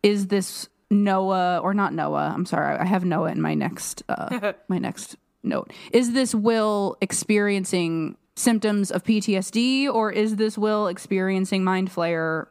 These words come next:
Speaker 1: problems?
Speaker 2: Yeah, that's a great point. I feel like there's a lot of blurring here of, like,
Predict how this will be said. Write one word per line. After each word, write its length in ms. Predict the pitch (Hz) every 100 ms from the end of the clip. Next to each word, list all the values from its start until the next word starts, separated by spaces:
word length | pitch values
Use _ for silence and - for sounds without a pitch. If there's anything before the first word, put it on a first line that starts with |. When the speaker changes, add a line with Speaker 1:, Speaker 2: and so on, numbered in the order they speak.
| _ _
Speaker 1:
problems? 720 | - 165 160 - - - - - _ -
Speaker 2:
Yeah, 300 | 202 285 302
that's 220 | 247 233
a 40 | 320
great 240 | 294 359
point. 340 | 196 214 196 -
I 80 | 208
feel 180 | 233 247
like 140 | 285
there's 180 | 240 226
a 60 |
lot 240 | 202 185 190
of 300 | 180 165 -
blurring 560 | 190 185 190 202 208
here 380 | 220 233 208 208
of, 200 | 165 170
like, 220 | 175 165